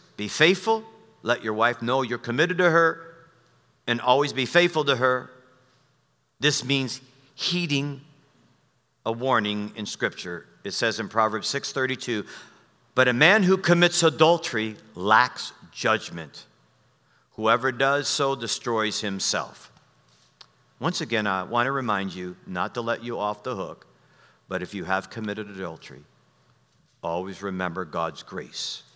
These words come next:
Whether you committed it in your heart, or you actually committed it, you divorced your spouse, you're living with someone, all of us are sinners. I couldn't preach if it depended on me being sinless.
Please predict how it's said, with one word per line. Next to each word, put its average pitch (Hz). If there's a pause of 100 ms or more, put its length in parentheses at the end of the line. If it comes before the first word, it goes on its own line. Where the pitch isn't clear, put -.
(280)
Whether 90
you 87
committed 95
it -
in 90
your 90
heart, 151 (400)
or 90
you 82
actually 92
committed 147
it, 170 (260)
you 87
divorced 92
your 85
spouse, 175 (220)
you're 87
living 98
with 92
someone, 165 (960)
all 180
of 110
us 107
are 110
sinners. - (1600)
I 170
couldn't 156
preach - (500)
if 113
it 110
depended 117
on 110
me 113
being 101
sinless. 87